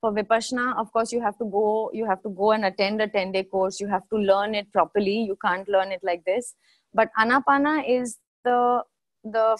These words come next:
first step of Vipassana, which is the concentration technique of focusing on the breath.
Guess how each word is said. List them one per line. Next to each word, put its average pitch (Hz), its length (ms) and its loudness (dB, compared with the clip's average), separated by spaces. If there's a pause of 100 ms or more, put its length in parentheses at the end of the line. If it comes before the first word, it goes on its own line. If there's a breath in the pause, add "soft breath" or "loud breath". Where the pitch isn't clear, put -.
first 247 220 2
step 208 240 2 (160)
of 196 160 -2
Vipassana, 185 560 -4
which 190 180 -8
is 226 140 -8
the 285 80 -2
concentration 226 880 -6
technique 185 400 -8 (580)
of 196 220 2
focusing 214 440 -4
on 196 140 0
the 190 80 0
breath. 175 460 -2